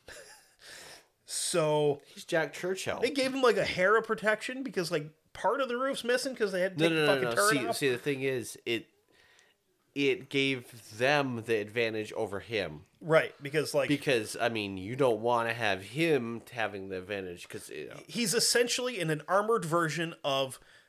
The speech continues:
Speaker 1: the sheriff's car from Smokey and the Bandit
Speaker 2: Yeah.
Speaker 1: after they go under the fucking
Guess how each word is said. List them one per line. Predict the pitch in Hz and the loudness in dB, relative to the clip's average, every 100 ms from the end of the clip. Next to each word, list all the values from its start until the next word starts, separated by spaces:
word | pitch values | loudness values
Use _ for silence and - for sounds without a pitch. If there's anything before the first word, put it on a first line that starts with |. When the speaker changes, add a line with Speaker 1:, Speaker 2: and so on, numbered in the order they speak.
| _ | _
Speaker 1:
the | 131 117 | -10 -6
sheriff's | - 165 185 190 - | 0 4 4 4 0
car | - - 165 147 139 127 _ _ | -8 0 2 4 2 -2 _ _
from | - 131 | -2 0
Smokey | 113 - 156 151 151 | 0 -2 2 0 0
and | 147 | -2
the | 139 | -2
Bandit | - 131 127 - _ _ _ - | -4 -6 -6 -12 _ _ _ 6
Speaker 2:
Yeah. | 156 | 6
Speaker 1:
after | 151 196 | 8 4
they | 156 156 | 4 4
go | 147 135 127 - _ _ | 4 0 0 -6 _ _
under | 143 139 139 135 - - | -4 0 0 -2 -6 -6
the | |
fucking | 131 143 127 123 117 | -2 0 0 -4 -6